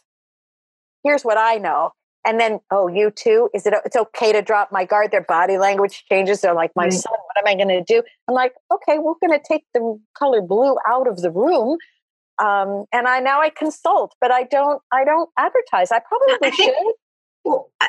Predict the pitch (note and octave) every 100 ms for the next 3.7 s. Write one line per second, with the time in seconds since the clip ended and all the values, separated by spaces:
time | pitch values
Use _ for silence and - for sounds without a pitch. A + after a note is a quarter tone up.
0 | - D4+ F4 F#4+ F4 D#4 C#4 C4+ B3+ A3+
1 | A#3 A3 G#3+ G3+ F#3 G#3+ G#3 G3 F#3+ F#3
2 | F#3 F#3+ A3 F#3 F3+ F3+ F3 F3+ F#3+ F3
3 | D#3+ A#3 A#3 A3 A#3 B3 -